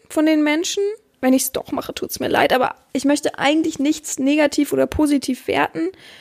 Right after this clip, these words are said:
Positiv vielleicht. Aber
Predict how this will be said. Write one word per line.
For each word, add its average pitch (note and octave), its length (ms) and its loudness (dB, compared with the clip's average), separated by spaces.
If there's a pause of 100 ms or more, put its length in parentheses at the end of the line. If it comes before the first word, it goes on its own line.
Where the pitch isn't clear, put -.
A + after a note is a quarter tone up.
(200)
Positiv G#3 380 -2
vielleicht. A3 380 -2 (560)
Aber B3 640 4